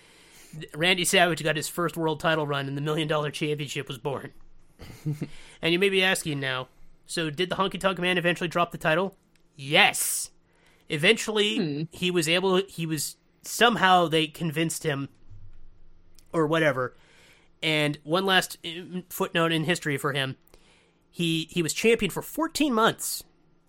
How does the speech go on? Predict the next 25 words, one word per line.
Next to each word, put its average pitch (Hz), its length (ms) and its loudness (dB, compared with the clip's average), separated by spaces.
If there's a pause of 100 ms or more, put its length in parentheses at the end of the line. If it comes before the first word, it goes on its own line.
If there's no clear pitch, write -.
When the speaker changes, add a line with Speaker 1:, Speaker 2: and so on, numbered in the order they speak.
(220)
Speaker 1:
you 180 80 -2
know, 147 160 2
going 165 220 2
from 151 400 0
June 175 300 2
of, 165 180 0 (100)
June 175 220 2
of 175 80 0
the 156 80 -8
previous 160 360 0
year 147 220 2
to 147 160 -8
SummerSlam 180 720 0
in 139 60 -6 (200)
August - 600 2 (880)
the 151 80 -2
next 147 260 -2
year, 127 240 -8 (540)
where 151 120 0
he 196 120 2
was 196 100 -2
defeated 175 560 4 (380)
in 151 160 -4
thirty 247 480 0
seconds, 131 760 2